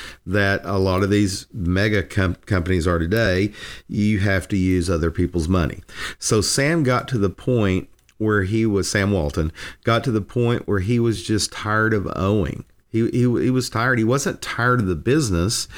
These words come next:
He, he just needed some relief. Now, later on, Arvest Bank, those of you that don't know, is a bank that they created. They said, you know, "We might as well have our own bank."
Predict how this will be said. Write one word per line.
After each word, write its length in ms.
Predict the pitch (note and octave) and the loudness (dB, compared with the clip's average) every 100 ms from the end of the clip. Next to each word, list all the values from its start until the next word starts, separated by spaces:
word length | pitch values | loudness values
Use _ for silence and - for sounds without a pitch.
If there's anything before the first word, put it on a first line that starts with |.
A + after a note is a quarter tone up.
| - - - - | -10 -8 -10 -6
He, 200 | C3 C#3 | -2 0
he 160 | - C3 | 0 0
just 320 | A#2+ D3+ - | 0 -4 -2
needed 340 | B2+ B2+ B2+ B2 | 2 2 2 -2
some 220 | - G#2 | -2 0
relief. 340 | B2+ D#3+ A#2 | 2 0 0
Now, 140 | B2+ B2 | 0 0
later 360 | C#3 D3+ C3 | 2 2 2
on, 300 | F3+ F3+ F3+ | 0 0 0
Arvest 480 | - C3+ C#3 C3 A#2+ | 0 0 0 0 0
Bank, 480 | D#3 F#3 F3+ - - A2+ | 0 0 0 -4 -10 -2
those 240 | A#2+ A#2 | 0 2
of 60 | C3 | 2
you 120 | C3 | 2
that 100 | A#2+ | 2
don't 260 | B2 B2 G#2+ | 0 0 0
know, 360 | E3 E3+ D#3+ | 0 2 2
is 160 | G#2 A#2 | 2 2
a 60 | |
bank 320 | A#2 B2 C#3 - | 2 2 0 -2
that 180 | C#3 | -2
they 140 | C#3 C#3 | 0 -2
created. 640 | - D3+ D#3 F#3+ B2 F2+ | 0 0 2 2 0 0
They 200 | A2 B2 | 0 0
said, 520 | A#2 - - B2+ A#2 - | -4 -10 0 0 0 -2
you 200 | A#2 A#2+ | 0 2
know, 140 | C3 | 2
"We 160 | C#3+ C#3+ | 0 0
might 160 | C#3 | 0
as 100 | A#2+ | 0
well 120 | C3 | 2
have 120 | B2+ B2+ | 2 2
our 140 | C3+ | 0
own 180 | C3+ C3 | 2 2
bank." 400 | D3+ D#3+ - | 0 -2 -4